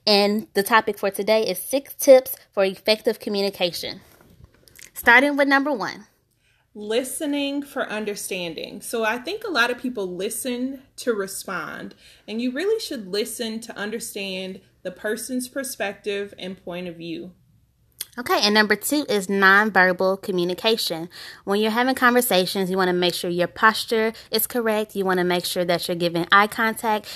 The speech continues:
Speaker 1: and that you have proper body language.
Speaker 2: Yeah, so no smacking your lips, folded arms, you
Speaker 1: Rolling
Speaker 2: know,
Speaker 1: eyes.
Speaker 2: none of that, or neck. <laughs>
Speaker 1: Hmm.
Speaker 2: The third tip is be clear and concise. Make sure your message is easily understood. Keep it as short as possible.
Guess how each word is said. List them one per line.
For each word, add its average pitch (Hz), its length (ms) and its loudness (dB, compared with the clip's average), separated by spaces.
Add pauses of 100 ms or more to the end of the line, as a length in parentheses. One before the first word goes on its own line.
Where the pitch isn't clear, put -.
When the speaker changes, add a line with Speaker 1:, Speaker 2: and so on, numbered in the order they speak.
(160)
Speaker 1:
and 226 100 0
that 220 240 0
you 254 60 6
have 220 200 2
proper 214 360 4
body 202 280 0
language. - 600 -14
Speaker 2:
Yeah, 175 300 -12
so 185 260 -12
no 226 340 -2
smacking 220 680 -8
your 208 120 -6
lips, 185 380 -6
folded 196 480 -6
arms, 180 760 -8
you 202 80 2
Speaker 1:
Rolling 214 340 8
Speaker 2:
know, - 80 -2
Speaker 1:
eyes. 180 680 -6
Speaker 2:
none 202 260 -14
of 175 100 -12
that, 156 320 -12
or 196 180 -4
neck. 151 480 -12 (300)
<laughs> 254 100 -4 (340)
Speaker 1:
Hmm. 175 200 2 (180)
Speaker 2:
The 240 120 2
third 262 380 0
tip - 260 -8
is 220 240 -6
be 226 360 -4
clear 220 500 -4
and 196 240 -8
concise. - 880 -10 (300)
Make 220 160 -8
sure 294 340 -4
your 330 200 -4
message 220 460 -6
is 214 220 -14
easily 220 520 -6
understood. 190 800 -4
Keep 190 240 -14
it 208 100 -6
as 247 180 -6
short 175 380 -6
as 233 160 -10
possible. 233 800 -6